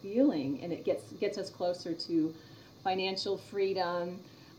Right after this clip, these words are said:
to being job optional for my husband. We're not there yet, but it's just, it's so fulfilling to me. I really, I really enjoy it and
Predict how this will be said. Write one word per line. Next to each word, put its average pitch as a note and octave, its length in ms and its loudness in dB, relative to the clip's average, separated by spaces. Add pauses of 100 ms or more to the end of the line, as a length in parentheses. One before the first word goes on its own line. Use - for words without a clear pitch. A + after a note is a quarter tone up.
to D#3+ 600 4
being F3 280 -2
job E3+ 300 4
optional E3+ 880 4
for F3 80 -6
my D3+ 140 -4
husband. A3+ 800 4
We're E3+ 60 -6
not D3 220 -6
there D3 100 -10
yet, A#3 560 2 (800)
but D#3+ 240 4 (300)
it's - 260 0
just, C4 400 4
it's - 160 0
so E4 240 6
fulfilling A4 680 0 (100)
to F4 60 -2
me. C4 300 8 (540)
I G#3+ 240 2
really, C4 540 8 (200)
I G3+ 40 -10 (100)
really A#3 320 0
enjoy G3+ 340 -2
it G#3 220 -4
and E3+ 400 -4